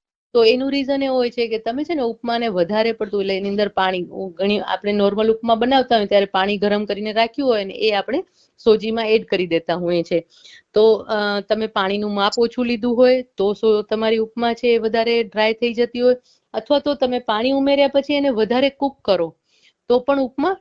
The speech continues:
ડ્રાય થઈ જતી હોય છે. તો આના માટે આપણે જ્યારે છાશ એડ કરીએ અને પછી એને મિક્સ કરીએ ને એટલે ફ્લેમ ઓફ કરી દેવાની છે, કારણ કે સોજી છે એ પોતાનું કામ કરશે અને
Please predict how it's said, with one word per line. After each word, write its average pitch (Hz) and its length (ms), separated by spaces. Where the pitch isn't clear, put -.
ડ્રાય 185 280
થઈ 180 220
જતી 175 320
હોય 165 200
છે. 160 260
તો 240 100
આના 233 340
માટે 262 200
આપણે 247 220
જ્યારે 240 240
છાશ 226 360
એડ 254 200
કરીએ 285 240
અને 226 140
પછી 220 240
એને 240 100
મિક્સ 247 260
કરીએ 302 240
ને 277 60
એટલે 247 140
ફ્લેમ 240 300
ઓફ 233 100
કરી 185 240
દેવાની 175 300
છે, 185 100
કારણ 208 180
કે 226 200
સોજી 208 360
છે 247 260
એ 208 40
પોતાનું 214 440
કામ 208 280
કરશે 202 300
અને 202 180